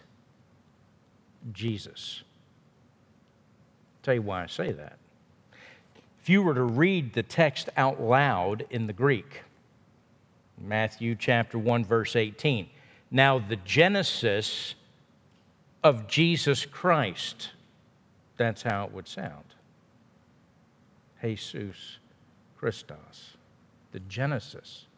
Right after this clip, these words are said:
Matthew chapter one, verse one, you know how it begins? "The book of the," and then you literally would pronounce the Greek word, "the genesis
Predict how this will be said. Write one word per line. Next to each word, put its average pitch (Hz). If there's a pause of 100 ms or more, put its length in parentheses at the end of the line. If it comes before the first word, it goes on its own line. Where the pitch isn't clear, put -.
(920)
Matthew 135
chapter 143
one, 135
verse 131
one, 160
you 101
know 117
how 127
it 120
begins? 135 (1000)
"The 117
book 123 (840)
of 104
the," 107 (680)
and 92
then 98
you 107
literally 135
would 143
pronounce 147
the 156
Greek 165
word, 127 (220)
"the 131
genesis 147